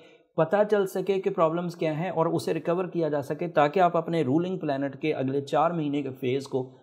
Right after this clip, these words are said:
अच्छे अंदाज से कैश कर सकें। अगर आपको अपनी पर्सनल डायग्नोसिस के लिए एस्ट्रोजेम्स के फोरम को यूज़ करना हो, अ,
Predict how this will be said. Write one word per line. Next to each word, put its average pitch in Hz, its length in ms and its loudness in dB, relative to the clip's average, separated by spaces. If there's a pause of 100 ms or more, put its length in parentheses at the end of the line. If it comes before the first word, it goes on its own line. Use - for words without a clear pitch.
(140)
अच्छे - 220 -10
अंदाज 127 300 -4
से - 160 -8
कैश 120 320 -10
कर - 140 -18
सकें। - 280 -18 (1500)
अगर 180 180 4
आपको 185 300 2
अपनी 180 160 -8
पर्सनल 170 360 -4
डायग्नोसिस 127 580 -2
के 117 120 -6
लिए 110 420 -4 (280)
एस्ट्रोजेम्स 131 560 -4
के 139 100 -6
फोरम 110 340 -2
को 110 120 -6
यूज़ 104 320 -6
करना 92 260 -10
हो, 98 220 -6 (360)
अ, - 320 -20